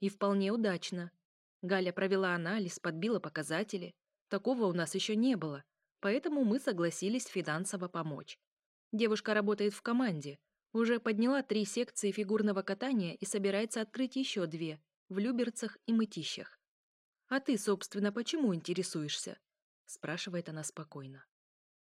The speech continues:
Фигурное катание, значит. Не забывает мечту Алена.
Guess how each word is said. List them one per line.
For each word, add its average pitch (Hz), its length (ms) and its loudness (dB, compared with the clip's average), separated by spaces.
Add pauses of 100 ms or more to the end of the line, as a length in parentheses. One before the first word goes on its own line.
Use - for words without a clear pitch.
(300)
Фигурное 214 540 0
катание, 190 640 -2
значит. 135 540 -10 (480)
Не 220 140 2
забывает 196 580 0
мечту 180 400 -2
Алена. 143 480 -8